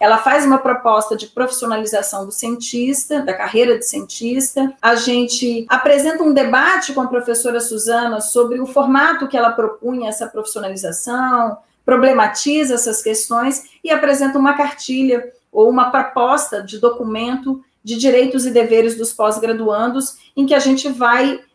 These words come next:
reunir as pautas relacionadas à previdência dos pós-graduandos, à licença maternidade que existe, né, e foi contra-, conquistada a anacapes, na gestão que a Elisângela era presidente, na gestão anterior à minha,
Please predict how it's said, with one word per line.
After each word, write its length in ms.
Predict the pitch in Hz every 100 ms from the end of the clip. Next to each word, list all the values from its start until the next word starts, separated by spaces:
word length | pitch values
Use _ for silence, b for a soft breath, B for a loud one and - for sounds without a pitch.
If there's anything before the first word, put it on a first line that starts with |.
| _
reunir 800 | - 339 311 240 262 311 240 -
as 280 | 233 -
pautas 500 | - 240 233 226 196
relacionadas 800 | - 226 220 - 226 214 214 208
à 60 | 226
previdência 580 | 349 359 277 269 262 240
dos 160 | 240
pós-graduandos, 1200 | - 240 233 240 240 247 240 233 226 220 226 - B B
à 80 | -
licença 380 | 247 247 269 269
maternidade 800 | 254 247 247 240 233 233 226 -
que 120 | 226 -
existe, 640 | 233 240 220 285 285 - 214
né, 320 | 220 254 277 B B
e 80 | -
foi 200 | - 254
contra-, 420 | 247 247 254 - - _ -
conquistada 840 | 233 233 240 - 226 233 226 202 -
a 120 | - 220
anacapes, 1000 | 233 254 - 233 - 180 175 - - _ _
na 180 | 214 240
gestão 920 | 285 262 - - 214 214 208 196 185 - -
que 100 | -
a 80 | 233
Elisângela 540 | 214 214 202 196 196
era 160 | 190 190
presidente, 640 | 190 190 180 202 277 269
na 80 | 202
gestão 400 | 190 190 - 190
anterior 400 | 185 196 180 185
à 80 | 180
minha, 480 | 190 226 269 311